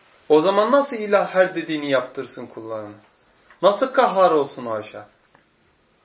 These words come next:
Dolayısıyla bu bidat Allah korusun böyle sapık noktalara ve neticelere gitti. Oysa ki Allah subhanahu wa ta'ala dilemeden وَمَا تَشَاءُونَ اِلَّا يَشَاءَ اللّٰهُ. Allah dilemeden siz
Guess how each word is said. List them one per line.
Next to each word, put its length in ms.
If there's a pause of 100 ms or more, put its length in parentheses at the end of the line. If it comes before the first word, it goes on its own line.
(520)
Dolayısıyla 640
bu 120
bidat 340 (180)
Allah 320
korusun 440
böyle 180
sapık 420 (360)
noktalara 540
ve 120
neticelere 600
gitti. 320
Oysa 340
ki 160
Allah 220
subhanahu 380
wa 220
ta'ala 180
dilemeden 580
وَمَا 300
تَشَاءُونَ 600 (320)
اِلَّا 440
يَشَاءَ 200
اللّٰهُ. 260 (100)
Allah 360
dilemeden 380
siz 320